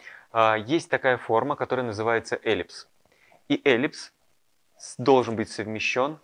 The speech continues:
с предметом, который является кубиком. То есть есть в природе куб или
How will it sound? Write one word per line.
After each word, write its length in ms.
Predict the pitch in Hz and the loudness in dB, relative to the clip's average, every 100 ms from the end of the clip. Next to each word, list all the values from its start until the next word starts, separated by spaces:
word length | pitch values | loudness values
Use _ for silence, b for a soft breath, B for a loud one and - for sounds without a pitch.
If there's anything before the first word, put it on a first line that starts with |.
| _ _ _ _ _ | _ _ _ _ _
с 300 | - - - - | -14 -12 -12 -2
предметом, 640 | 127 104 110 135 165 165 _ _ | 0 0 0 -2 -2 -8 _ _
который 380 | - 110 131 123 | -4 -2 0 0
является 540 | 98 110 120 117 113 _ | 0 2 2 -2 -16 _
кубиком. 440 | - 117 95 - 90 _ _ B B B | -4 -4 -4 -8 -18 _ _ B B B
То 120 | 139 | 0
есть 300 | 98 - - _ _ | 0 -4 -20 _ _
есть 320 | 113 139 151 - | -4 0 0 0
в 40 | |
природе 460 | 120 120 117 104 101 | 0 2 2 0 -4
куб 320 | - 120 - - _ _ _ _ - _ _ _ - | -2 -2 -4 -20 _ _ _ _ -20 _ _ _ -4
или 360 | 127 113 104 | 0 2 0